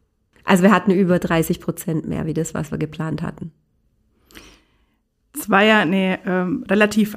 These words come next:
Speaker 2: aufwendige Geschichte auch. Ich denk da jetzt zum Beispiel an diese Eislaufbahn, die eigens aufgebaut wurde. Es gab die einzelnen Buden und zwischen der eigentlichen Saison, zwischen dem Saisonfinale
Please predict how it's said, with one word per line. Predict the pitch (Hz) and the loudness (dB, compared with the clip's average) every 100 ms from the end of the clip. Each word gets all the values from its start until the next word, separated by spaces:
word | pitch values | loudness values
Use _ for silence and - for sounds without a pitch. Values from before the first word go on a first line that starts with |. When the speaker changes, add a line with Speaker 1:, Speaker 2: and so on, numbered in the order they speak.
| - | -2
Speaker 2:
aufwendige | 240 349 220 208 196 202 | 0 2 2 2 2 0
Geschichte | 202 190 214 214 - - | -2 -2 -2 -2 -4 0
auch. | 220 233 | 2 2
Ich | 202 | 0
denk | 190 208 | 0 0
da | 190 | 0
jetzt | 185 - | -2 -2
zum | 190 | -2
Beispiel | 185 - | -2 -2
an | 180 | -2
diese | 170 180 180 - | 0 -2 -2 0
Eislaufbahn, | 185 226 254 254 254 226 240 | 0 2 4 2 4 6 6
die | 233 - | 6 4
eigens | 208 220 - | 2 2 2
aufgebaut | 196 208 208 214 196 202 196 | 2 2 2 4 4 4 2
wurde. | 202 202 | 2 2
Es | 202 202 | 0 -2
gab | 180 185 - | -4 -6 -4
die | 190 185 180 - | 0 2 0 0
einzelnen | 180 190 196 175 170 | -2 -2 -2 0 0
Buden | 190 214 277 285 320 - - - - | 2 4 10 10 10 2 -14 -16 -2
und | 202 208 - - _ - | 2 2 -2 -18 _ -16
zwischen | - 226 220 240 202 185 - - | 0 0 8 8 8 6 -2 -4
der | 170 | -2
eigentlichen | 156 233 269 269 - 214 | 4 8 8 8 4 4
Saison, | 175 196 285 | 2 2 2
zwischen | 269 226 | 4 4
dem | 202 | 4
Saisonfinale | 202 185 196 214 190 175 156 180 262 302 320 | 4 0 0 0 0 2 2 4 6 6 4